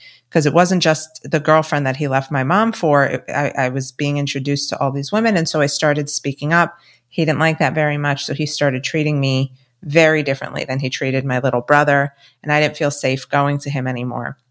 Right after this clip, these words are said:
And so around the same age as you, between eleven and twelve,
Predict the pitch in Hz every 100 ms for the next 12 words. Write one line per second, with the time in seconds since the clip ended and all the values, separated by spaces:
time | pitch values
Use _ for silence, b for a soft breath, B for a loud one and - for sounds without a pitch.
0 | - 151 147 - 151 139 139 135 - _
1 | _ _ _ _ _ - - 151 160 151
2 | 147 180 170 156 143 131 131 135 131 127
3 | 175 170 135 127 131 127 - 135 123 120
4 | -